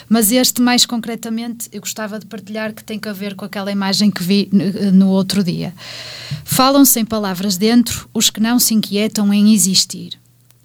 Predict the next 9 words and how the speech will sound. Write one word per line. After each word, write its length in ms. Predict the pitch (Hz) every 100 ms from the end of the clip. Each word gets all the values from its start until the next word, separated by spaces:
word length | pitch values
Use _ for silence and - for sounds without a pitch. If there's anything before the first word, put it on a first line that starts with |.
| _ _ _ -
As 160 | 214 -
palavras 760 | 208 202 233 226 269 254 - -
permitem 640 | - 202 220 254 - 247
os 140 | 226 -
refúgios 680 | 156 - 214 233 202 240
mais 280 | 208 220 226
aprazíveis 680 | 233 202 202 185 220 208 214
da 120 | 202
humanidade, 640 | 220 220 226 202 165 160